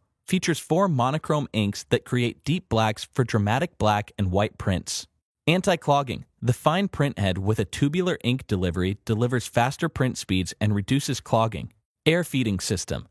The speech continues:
prevents each page from skewing for accurate ink placement. The pros are wide color gamut, delivers improved color reproduction,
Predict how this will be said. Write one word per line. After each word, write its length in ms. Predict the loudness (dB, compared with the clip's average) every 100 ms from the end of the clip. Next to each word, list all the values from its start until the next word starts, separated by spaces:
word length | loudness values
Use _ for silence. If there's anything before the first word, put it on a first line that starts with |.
| _ -4
prevents 380 | 0 2 0 0
each 260 | -2 -2 0
page 300 | 0 0 -2
from 180 | -2 -2
skewing 540 | -2 0 2 2 -2
for 160 | -4 -2
accurate 420 | 0 0 0 -2 0
ink 260 | -2 -2
placement. 520 | 0 0 0 -2 -4 -6 _ _ _
The 80 | 0
pros 360 | 2 2 2 2
are 240 | 0 0 -6 _
wide 300 | 0 2 0
color 260 | -2 0 0
gamut, 380 | 0 -2 -2 -6 _ _ _ _ 0
delivers 420 | 2 2 0 0
improved 500 | -2 0 0 0 -4
color 280 | -2 0 0
reproduction, 720 | 0 0 0 0 0 -2